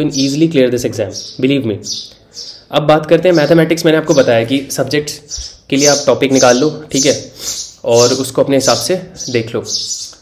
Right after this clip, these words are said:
अब बात करते हैं जीएस की। बहुत से बच्चे ऐसे हैं जिनका मैथ्स बहुत strong है, जीएस स्ट्रॉन्ग नहीं है, उनको जीएस में बहुत ही ज़्यादा problem आती है।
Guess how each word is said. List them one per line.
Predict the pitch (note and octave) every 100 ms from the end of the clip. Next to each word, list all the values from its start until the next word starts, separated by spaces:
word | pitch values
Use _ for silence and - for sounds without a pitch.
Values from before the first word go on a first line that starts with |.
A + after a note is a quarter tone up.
| _ B2+
अब | C3+
बात | C#3+ -
करते | C#3+ E3
हैं |
जीएस | C3 A#2+ A2+
की। | A2 - - - - - C3+
बहुत | D#3 F3+
से |
बच्चे | F3+ F3 F3+
ऐसे | F3+
हैं | F3
जिनका | E3+ F3
मैथ्स | C#3+ D#3 D3+
बहुत | D#3+
strong | D#3+ C#3+
है, | F3 F3+ -
जीएस | A#2+ C3 D#3+
स्ट्रॉन्ग | E3 B2+ A2+
नहीं | G#2
है, | G#2 - -
उनको | B2+ C3+ D#3+
जीएस | C3+ D#3 D#3
में | E3
बहुत | A#2+ C3
ही | D3+
ज़्यादा | C#3+ C#3
problem | B2 A#2 A#2
आती | G2+
है। | G#2+